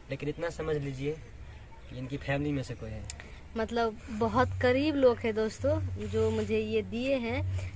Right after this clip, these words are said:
Speaker 2: लेकिन नाम इसलिए नहीं बोल सकते क्योंकि भैया जी देख रहे हैं। और जो भी हमारे family से related लोग रहते हैं उनसे मतलब वो जब हमसे मिलते हैं, बातें करते हैं, तो उनसे हम पूछ लेते हैं कि हम YouTube पे वीडियो बनाते हैं,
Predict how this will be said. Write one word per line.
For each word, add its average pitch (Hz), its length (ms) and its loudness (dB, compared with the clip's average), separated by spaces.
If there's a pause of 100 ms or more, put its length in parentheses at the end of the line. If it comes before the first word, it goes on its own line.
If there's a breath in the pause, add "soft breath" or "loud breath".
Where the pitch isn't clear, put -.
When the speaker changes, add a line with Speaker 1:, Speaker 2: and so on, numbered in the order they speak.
Speaker 2:
लेकिन 214 260 2
नाम 233 300 2
इसलिए 262 340 0
नहीं 240 200 2
बोल 220 180 2
सकते 233 340 0
क्योंकि 214 320 0
भैया 214 300 0
जी 214 180 -4
देख 208 300 0
रहे 175 160 -4
हैं। - 500 -4
और 254 220 6
जो 269 220 6
भी 320 140 4
हमारे 269 340 4
family 262 360 2
से 262 160 6
related 247 500 4
लोग 254 240 8
रहते 226 320 6
हैं 220 200 6
उनसे 277 500 4
मतलब 262 380 2 (320 loud breath)
वो 262 140 8
जब 262 160 8
हमसे 269 300 4
मिलते 269 400 6
हैं, 269 200 6
बातें 247 300 4
करते 254 300 4
हैं, 277 240 4
तो 285 160 2
उनसे 294 240 2
हम 302 120 4
पूछ 294 320 -2
लेते 220 240 2
हैं 202 80 2
कि 226 100 0
हम 226 80 2
YouTube 254 340 0
पे 269 140 10
वीडियो 247 280 4
बनाते 269 360 2
हैं, 320 180 2